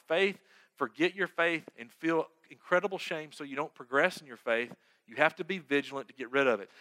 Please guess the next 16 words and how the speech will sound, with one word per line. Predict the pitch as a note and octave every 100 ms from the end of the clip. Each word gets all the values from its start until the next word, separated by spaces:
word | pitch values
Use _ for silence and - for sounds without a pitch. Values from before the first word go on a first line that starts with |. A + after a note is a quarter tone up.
| -
I | C#3+
heard | D#3 A3
an | D3
article, | D3 E3+ C#3 C3+
I |
read | C#3+ G3+
an | D#3+
article | D3+ D#3+ C#3
this | C3
past | - C#3 C3
week | C#3 C3
about | B2+ C3+ B2
a |
guy | A2+ C3+ D#3
in | C#3
Kentucky. | B2+ - D3 C3+